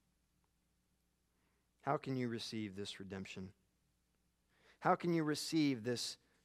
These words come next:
purification, this deep, heart-cleansing, person-changing purification that's available to you in Jesus? Well, you cannot earn it.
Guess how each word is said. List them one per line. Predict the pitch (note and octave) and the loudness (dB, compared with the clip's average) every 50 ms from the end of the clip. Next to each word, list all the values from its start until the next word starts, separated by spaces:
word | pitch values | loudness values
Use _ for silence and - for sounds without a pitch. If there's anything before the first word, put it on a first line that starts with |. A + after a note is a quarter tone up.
| _ - | _ -8
purification, | - - D3 C#3+ C3 - B2+ G#2+ - - A#2 A2+ G#2+ - - G2 F#2+ F2 - _ _ _ _ _ _ _ _ _ _ _ _ _ _ _ _ _ - _ _ | 0 4 4 4 4 4 0 -6 -4 -2 -2 -2 -2 -4 -6 -8 -10 -10 -12 _ _ _ _ _ _ _ _ _ _ _ _ _ _ _ _ _ -20 _ _
this | C3 D#3 D#3 C#3+ - - | 2 4 4 4 2 -2
deep, | A#2+ B2 B2 D3+ F3 E3+ C#3 A2+ - - - _ _ - _ _ | -6 -4 0 2 4 4 2 2 -2 -6 -20 _ _ -20 _ _
heart-cleansing, | - - - - F#3+ F#3 F3+ F3+ - - - D3+ C3+ B2+ A#2+ G2+ A2 G#2+ G2 F#2+ - _ _ _ _ _ _ _ _ _ | -12 -6 6 10 12 12 12 12 8 2 0 0 2 2 0 -2 -4 -4 -6 -6 -10 _ _ _ _ _ _ _ _ _
person-changing | - - - G#3+ A3 - - - F3+ D#3+ D#3 D3 - - D#3 D3 C#3 C3+ B2 A2 A#2 A2+ G#2+ G2 - - - _ | 2 8 10 10 12 10 8 6 4 4 4 2 2 2 2 2 2 2 0 0 0 -2 -2 -4 -6 -12 -16 _
purification | - - D#3+ D#3+ D3+ C#3+ - C#3 - - C3 B2+ A#2 - - G#2 G2 F#2 F2+ - _ _ _ _ _ _ _ | -4 0 4 6 6 6 4 0 -2 0 0 0 0 -2 -6 -8 -8 -10 -10 -14 _ _ _ _ _ _ _
that's | - C#3 A#2+ - | -2 -2 0 2
available | C#3 B2+ G#2 C3 C3+ C3+ C3 B2 A#2 B2 A#2+ | 0 2 4 6 8 8 8 6 6 2 2
to | - - - | 0 -2 -4
you | A2+ A2+ A2+ A2 A2 | -4 -2 -2 -2 -2
in | A2 A2 G#2+ G#2 | -2 -2 -4 -4
Jesus? | G2 G#2 G#2 G2+ F2+ F#2 G2 F#2+ - - - - _ _ _ _ _ _ _ _ _ _ _ _ _ _ _ _ _ _ _ _ _ _ _ | -4 -4 -6 -6 -6 -8 -8 -8 -10 -10 -12 -14 _ _ _ _ _ _ _ _ _ _ _ _ _ _ _ _ _ _ _ _ _ _ _
Well, | A#2 A2+ | -8 -6
you | A2 G#2+ | -6 -6
cannot | - - C3+ C#3 C#3+ C#3+ C#3+ - | -4 0 2 4 4 4 4 2
earn | A#2+ A#2 A2+ | 0 -2 0
it. | A#2 - | -2 -4